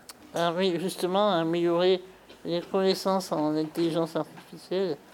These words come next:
on peut arriver à, à connecter tout ça, euh, et puis faire bouger un corps, euh, il ne peut plus bouger. Mais directement connecté au cerveau. Ouais. Ça peut, mais c'est encore, euh,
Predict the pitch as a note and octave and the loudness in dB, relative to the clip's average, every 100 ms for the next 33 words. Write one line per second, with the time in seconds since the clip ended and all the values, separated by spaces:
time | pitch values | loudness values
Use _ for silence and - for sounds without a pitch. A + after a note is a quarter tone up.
0 | - - - - - C#3+ F#3 F3+ E3 D3+ | -20 -20 -16 -14 -10 -6 2 4 4 0
1 | D3+ F#3 F3 D3 - - D3 - D#3+ D#3 | 0 2 2 0 -6 -16 -12 -4 -2 -2
2 | - D#3 - D3+ E3+ F#3 F3 D3+ - - | -4 -8 -8 -6 -2 0 0 -2 -6 -20
3 | - - - - - - - - - D3+ | -20 -20 -20 -20 -20 -20 -20 -18 -8 -8
4 | - E3 D3+ D3 - D#3 D3+ D3+ D3+ C3+ | -2 0 0 0 0 0 0 -2 -2 0
5 | D#3+ D3 C#3 C#3 - D#3+ D#3+ D3 C3+ D3+ | 2 2 0 -6 -2 0 2 0 -2 -4
6 | - - - - - - C#3 - C#3+ D3+ | -14 -20 -20 -20 -20 -12 -10 -4 -4 -2
7 | D3 F#3 F3+ D#3+ - - - - - - | -4 -2 -4 -6 -12 -20 -20 -20 -20 -20
8 | - - C#3 C#3 E3+ F3 F3 E3 E3+ F3 | -20 -10 -8 -2 0 0 -2 -2 -2 -4
9 | D3+ C#3+ - C#3+ C3+ C#3 C#3+ D3+ D3+ - | -6 -6 -4 -4 -4 -6 -8 -8 -10 -16
10 | - - - - - - F3+ F#3 D#3+ D#3 | -18 -18 -18 -20 -20 -4 -2 0 0 -2
11 | D#3 D3+ - D#3+ D#3 - F3+ E3 | 0 -2 0 -2 -2 0 0 2